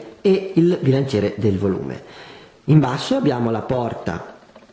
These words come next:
micro U S B, questo forellino è il secondo microfono, eh, scusate, è il primo microfono, mentre qui abbiamo il secondo microfono per quanto riguarda la registrazione del, dei video in stereo e,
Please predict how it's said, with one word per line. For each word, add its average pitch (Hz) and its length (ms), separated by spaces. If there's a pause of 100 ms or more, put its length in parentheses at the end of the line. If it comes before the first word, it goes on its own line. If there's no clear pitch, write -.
(380)
micro 135 400
U 123 140
S 135 180
B, 185 200
questo 131 240
forellino 120 560
è 113 200
il 110 240
secondo 120 380
microfono, 160 600
eh, 131 120
scusate, 113 340
è 107 40
il 101 60
primo 131 220
microfono, 139 680 (240)
mentre 139 280
qui 117 160
abbiamo 101 380
il 104 260 (220)
secondo 107 500
microfono 101 520
per 98 580
quanto 101 260
riguarda 107 300
la 104 60
registrazione 107 540
del, 107 340
dei 117 140
video 117 260
in 180 60
stereo 104 400
e, - 240